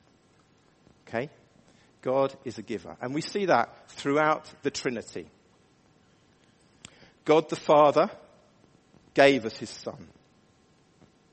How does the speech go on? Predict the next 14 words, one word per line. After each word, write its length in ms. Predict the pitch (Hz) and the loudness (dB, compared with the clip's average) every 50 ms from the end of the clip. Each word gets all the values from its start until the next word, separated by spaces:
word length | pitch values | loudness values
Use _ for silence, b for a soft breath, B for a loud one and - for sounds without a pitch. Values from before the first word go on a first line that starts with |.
| _ _ _ _ _ _ _ _ _ _ _ _ _ _ _ _ | _ _ _ _ _ _ _ _ _ _ _ _ _ _ _ _
so 140 | - - 123 | -10 -6 -6
that 100 | 117 123 | -6 -4
whoever 320 | 127 143 143 143 143 - | -2 0 0 0 0 -2
believes 400 | 117 113 139 135 139 139 135 131 | -4 -4 -2 0 0 0 0 -2
in 80 | 131 120 | -6 -8
him 300 | 110 113 101 92 90 87 - _ _ _ _ _ _ _ _ _ _ _ _ _ _ _ _ _ - | -8 -10 -10 -12 -14 -18 -20 _ _ _ _ _ _ _ _ _ _ _ _ _ _ _ _ _ -14
would 120 | 113 104 | -10 -8
not 160 | 110 107 - | -8 -8 -8
perish 340 | - - - 98 92 90 - - | -8 -8 -8 -8 -8 -10 -14 -18
but 80 | - | -16
have 240 | - - 98 95 92 - - - | -10 -8 -6 -6 -8 -10 -16 -20
eternal 460 | 104 - - - 95 92 98 92 90 | -20 -20 -18 -16 -16 -14 -14 -16 -16
life. 380 | 90 87 85 85 87 - - _ _ _ _ _ _ b b b b b b b b b b b _ | -16 -18 -18 -20 -20 -20 -20 _ _ _ _ _ _ b b b b b b b b b b b _
Jesus 540 | - - 180 196 208 202 226 - 123 135 - | -6 -2 0 0 0 0 -2 -2 -4 -4 -4